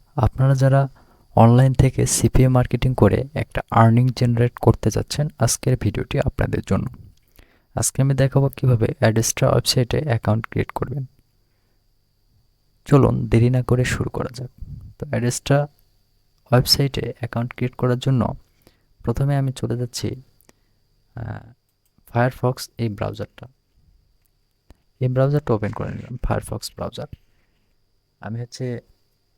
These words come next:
Chrome ব্রাউজারে ইতিপূর্বে একটা অ্যাকাউন্ট ক্রিয়েট করেছি, এই জন্য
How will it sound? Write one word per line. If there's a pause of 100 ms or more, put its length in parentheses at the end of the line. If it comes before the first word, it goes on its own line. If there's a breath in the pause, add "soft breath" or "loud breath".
(200)
Chrome
ব্রাউজারে
ইতিপূর্বে
একটা
অ্যাকাউন্ট
ক্রিয়েট
করেছি,
এই
জন্য